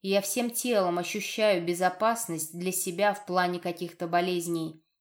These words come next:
Девушка не больна в привычном смысле того слова,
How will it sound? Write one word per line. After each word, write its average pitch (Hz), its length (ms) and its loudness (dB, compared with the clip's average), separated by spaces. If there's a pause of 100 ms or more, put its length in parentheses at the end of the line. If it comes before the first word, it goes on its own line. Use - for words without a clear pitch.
(140)
Девушка 233 560 2
не 240 160 -2
больна 233 480 4
в - 100 -8
привычном 202 580 -4
смысле 208 520 -4
того 190 320 -2
слова, 196 640 0